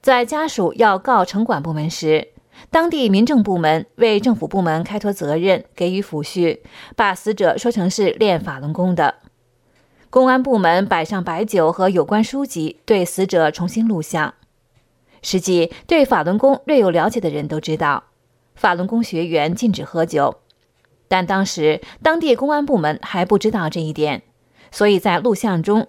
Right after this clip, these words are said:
露出了破绽。诸如此类拙劣的谎言，稍微了解法轮功或读过法轮功书籍的人都明白。法轮功的书籍一直都是完全公开的，可以在互联网上免费下载。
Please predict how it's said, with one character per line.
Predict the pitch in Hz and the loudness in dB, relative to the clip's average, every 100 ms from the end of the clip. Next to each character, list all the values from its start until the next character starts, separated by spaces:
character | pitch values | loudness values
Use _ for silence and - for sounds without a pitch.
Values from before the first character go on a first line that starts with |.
| _ | _
露 | 214 160 | 2 2
出 | - | 0
了 | 151 | -8
破 | - 156 | -8 -10
绽。 | - 202 - _ _ _ _ _ _ _ _ _ _ _ | -6 -6 -6 _ _ _ _ _ _ _ _ _ _ _
诸 | 262 | 2
如 | 247 220 | 4 2
此 | 226 185 | 0 -2
类 | 170 190 | 2 2
拙 | 180 233 | 2 0
劣 | 233 | 0
的 | 165 | -2
谎 | - 151 147 | -4 -6 -4
言， | 147 156 - - - | -4 -4 -6 -12 -8
稍 | - 330 | 2 2
微 | 330 339 | 4 2
了 | 226 262 | 2 2
解 | 214 208 | 0 -2
法 | 180 | -4
轮 | 143 160 | -6 -2
功 | 180 196 - - | 2 2 0 -4
或 | - 208 | 0 2
读 | 180 | 2
过 | 196 190 | 0 2
法 | 185 170 | 0 -4
轮 | 151 | -6
功 | 180 202 | -2 -2
书 | 208 254 | -2 -4
籍 | 185 | -2
的 | 165 | 0
人 | 147 147 - - | 0 -2 -4 -6
都 | 190 | -2
明 | 190 147 | -2 -4
白。 | 147 147 - _ _ _ _ _ _ _ _ _ _ _ _ | -2 -4 -4 _ _ _ _ _ _ _ _ _ _ _ _
法 | 208 | 0
轮 | 196 208 | 0 -2
功 | 240 240 | 0 0
的 | 175 | -2
书 | - 185 | -2 -2
籍 | - 160 160 | -2 -6 -2
一 | 269 | 0
直 | 180 | 2
都 | 170 190 | 2 2
是 | 185 180 165 | 2 2 2
完 | 165 214 | 2 -2
全 | 165 | -6
公 | 147 165 | -8 -8
开 | - 170 | -8 -8
的， | 156 147 - _ _ _ _ | -2 -2 -4 _ _ _ _
可 | - | 2
以 | 226 | 2
在 | 220 185 | 4 0
互 | 185 240 | 0 -2
联 | 190 196 | 0 0
网 | 156 - | -2 -2
上 | 202 170 170 | 0 2 0
免 | 151 | -4
费 | 208 185 | -8 -10
下 | 180 156 | -10 -8
载。 | 165 151 143 | -4 -2 -4